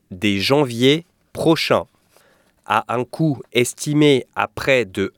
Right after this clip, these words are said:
un virgule sept milliard de dollars australiens, le gouvernement fédéral a obtenu près de quatre-vingt-cinq millions de doses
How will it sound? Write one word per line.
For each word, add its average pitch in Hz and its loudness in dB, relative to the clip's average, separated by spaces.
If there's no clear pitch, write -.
un 180 2
virgule 120 -2
sept - -2
milliard 143 0
de 101 -4
dollars 117 0
australiens, 117 0
le 104 -2
gouvernement 135 0
fédéral 123 0
a - -2
obtenu 139 2
près - -2
de 98 -8
quatre-vingt-cinq 127 0
millions 143 0
de 98 -4
doses 156 2